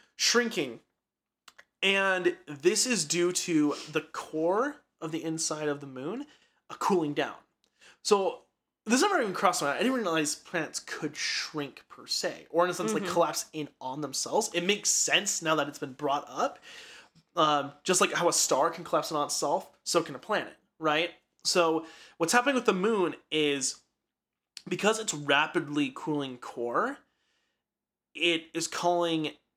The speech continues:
Speaker 1: uh, it's causing the moon to basically come in on itself, 'cause the less heat you have, the less, um, mass you
Speaker 2: Mm-hmm.
Speaker 1: have. Um, in the episode we talked about energy,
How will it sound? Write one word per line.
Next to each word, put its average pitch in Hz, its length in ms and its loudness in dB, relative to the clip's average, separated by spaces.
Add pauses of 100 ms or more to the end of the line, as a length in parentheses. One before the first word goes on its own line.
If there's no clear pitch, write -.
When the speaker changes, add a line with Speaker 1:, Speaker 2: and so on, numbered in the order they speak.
Speaker 1:
uh, 147 180 -2
it's 151 160 -2
causing 165 460 2
the 127 340 -4 (1000)
moon 165 320 0
to - 100 -6
basically 160 340 0 (260)
come 165 160 -2
in 185 100 4
on 185 80 2
itself, 147 380 0
'cause 131 380 -4 (120)
the 156 160 0
less 160 300 2
heat 151 280 -8
you 170 80 -4
have, 151 260 0
the 147 80 -2
less, 135 440 -4 (140)
um, 113 480 -10 (360)
mass 147 480 -4 (500)
you - 120 0
Speaker 2:
Mm-hmm. 151 80 4 (120)
Speaker 1:
have. - 280 -14
Um, 135 400 -2
in 143 380 -2 (380)
the 190 120 4
episode 165 220 0
we 165 80 4
talked 170 140 2
about 160 160 4
energy, 160 480 2